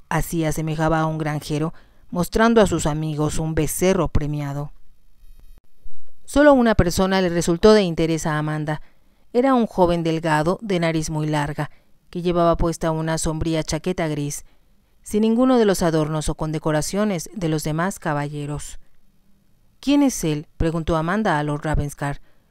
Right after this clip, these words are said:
"No alcancé a escuchar su nombre". "Es Sir Arthur Wellesley", contestó él. "Es un soldado y es un hombre que no tiene el menor interés para nosotros".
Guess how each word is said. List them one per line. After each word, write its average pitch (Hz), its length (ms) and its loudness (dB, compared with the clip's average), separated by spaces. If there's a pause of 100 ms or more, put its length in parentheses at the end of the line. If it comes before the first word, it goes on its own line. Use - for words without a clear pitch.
(160)
"No 180 160 0
alcancé 170 440 0
a 208 80 2
escuchar 156 420 -2
su 151 140 -2
nombre". 143 400 -4 (720)
"Es 180 220 0
Sir 165 200 0
Arthur 151 460 -2 (180)
Wellesley", 156 600 -2 (320)
contestó 170 500 0
él. 143 220 -4 (420)
"Es 277 160 2
un 220 160 2
soldado 151 600 0
y 156 160 0
es 147 160 -4
un 151 120 -4
hombre 170 320 -2
que 156 140 -6
no 156 120 -6
tiene 165 320 -4
el 165 120 -4
menor 185 340 -2
interés 175 480 -2
para 147 300 -6
nosotros". 143 680 -12